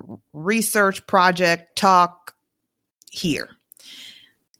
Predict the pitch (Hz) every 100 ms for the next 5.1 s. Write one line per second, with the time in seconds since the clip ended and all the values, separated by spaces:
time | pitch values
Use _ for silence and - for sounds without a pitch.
0 | _ 294 403 453 - 320 285 269 269 -
1 | 220 220 180 175 190 208 - 196 165 139
2 | 143 - - _ _ _ _ _ _ _
3 | _ 175 180 190 214 240 240 226 214 214
4 | 202 196 190 180 180 165 - 180 185 185
5 | 185